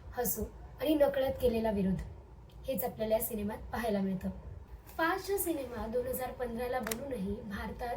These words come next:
सेन्सॉरमुळे दोन हजार सतराला रिलीज झाला. पार्चचं इंटरनॅशनल प्रीमियर दोन हजार पंधराला झालं. अनेक फिल्म फेस्टिवलमध्ये त्याला स्टँडिंग ओवेशन मिळालेले होते.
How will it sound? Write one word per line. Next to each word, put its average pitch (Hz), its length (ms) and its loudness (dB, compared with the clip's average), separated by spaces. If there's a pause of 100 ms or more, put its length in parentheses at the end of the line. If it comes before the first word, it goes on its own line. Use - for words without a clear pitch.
सेन्सॉरमुळे 269 800 0
दोन 220 180 0
हजार 220 260 0
सतराला 214 420 -2
रिलीज 190 380 -2
झाला. 190 200 -2 (800)
पार्चचं 330 400 2
इंटरनॅशनल 330 880 4
प्रीमियर 339 560 2 (100)
दोन 254 180 2
हजार 277 180 4
पंधराला 233 420 0
झालं. 214 260 -4
अनेक 294 540 4
फिल्म 370 160 4
फेस्टिवलमध्ये 240 680 0
त्याला 233 160 0
स्टँडिंग 226 580 -6
ओवेशन 240 380 4
मिळालेले 196 480 0
होते. 196 240 -6